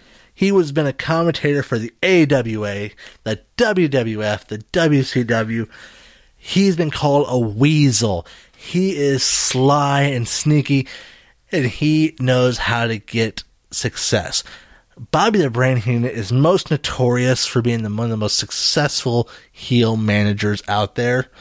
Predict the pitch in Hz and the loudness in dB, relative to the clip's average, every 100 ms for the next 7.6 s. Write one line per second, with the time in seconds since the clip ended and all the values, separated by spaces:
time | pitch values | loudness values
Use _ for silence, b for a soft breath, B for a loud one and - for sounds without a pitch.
0 | B B B B - 131 131 135 147 143 | B B B B -2 0 2 2 2 0
1 | - 147 147 139 120 113 107 110 - 170 | -4 -2 0 0 -2 -4 -2 -2 -4 -4
2 | 233 104 - - 254 233 165 123 131 139 | -2 -2 -4 -6 -4 -4 -2 0 0 2
3 | - 147 - 165 180 165 123 92 92 B | 2 2 2 -4 -2 -2 -2 -4 -8 B
4 | B B B B B _ - - 208 185 | B B B B B _ -6 -4 -2 -2
5 | 180 180 151 185 156 117 117 - _ - | 0 2 2 4 2 0 -2 -10 _ -4
6 | 139 143 165 165 120 139 143 135 123 117 | 2 4 4 4 0 0 0 2 0 0
7 | 135 117 117 110 107 | -2 0 0 2 2